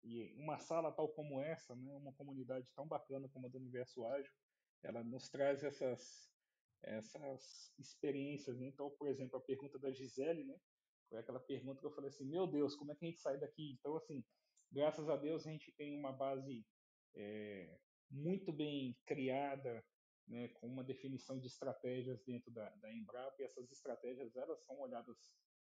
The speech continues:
pra mercado, são olhadas pra necessidade de negócio, pro ecossistema, e a gente consegue interagir, tá? Então, a, acho que o maior aprendizado hoje aqui foi o meu,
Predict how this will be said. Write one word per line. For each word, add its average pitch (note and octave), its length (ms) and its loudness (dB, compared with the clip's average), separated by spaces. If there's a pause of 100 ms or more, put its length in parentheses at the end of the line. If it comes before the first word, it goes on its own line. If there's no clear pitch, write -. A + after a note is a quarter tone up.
(180)
pra A#2 140 2
mercado, A#2+ 580 -2
são B2 200 -4
olhadas A#2+ 360 -4
pra - 160 -10
necessidade A#2 640 -6
de A#2+ 120 -6
negócio, A2+ 580 -6
pro G#2 80 -8
ecossistema, A2+ 800 -10 (480)
e B2+ 80 2
a - 20 2
gente C3+ 220 -4
consegue C3 360 -2
interagir, C3 540 -2 (240)
tá? F2 160 -14
Então, G#2+ 400 -8 (480)
a, G#2+ 760 -4 (420)
acho - 180 -10
que C#3 80 -6
o - 20 -4
maior C#3 240 8
aprendizado C#3 680 4
hoje C#3 200 2
aqui C#3 160 -8
foi D#3+ 160 -4
o F3 100 0
meu, D#3 260 2